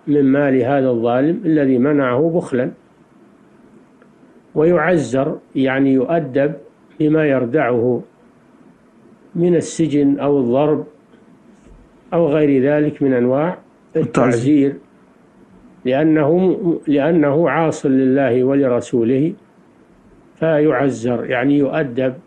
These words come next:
Speaker 1: بقدر ما يردعه. وإن كان، آه، الذي منع الزكاة وهو يقر بوجوبها منعه البخل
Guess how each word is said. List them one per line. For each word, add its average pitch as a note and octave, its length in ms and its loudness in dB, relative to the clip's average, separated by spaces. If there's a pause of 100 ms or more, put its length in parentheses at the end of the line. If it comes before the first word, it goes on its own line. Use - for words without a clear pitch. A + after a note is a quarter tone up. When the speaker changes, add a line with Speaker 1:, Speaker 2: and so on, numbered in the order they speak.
(100)
Speaker 1:
بقدر D3 580 -2 (880)
ما D3+ 200 0
يردعه. B2+ 580 -2 (2000)
وإن F#3 320 2
كان، G3+ 300 2
آه، E3+ 540 -2
الذي C3+ 360 2
منع D#3 340 0
الزكاة C3+ 580 -2 (1800)
وهو C#3+ 240 0
يقر D#3+ 440 0
بوجوبها C#3 840 0 (960)
منعه C3+ 760 0 (920)
البخل D3 600 -2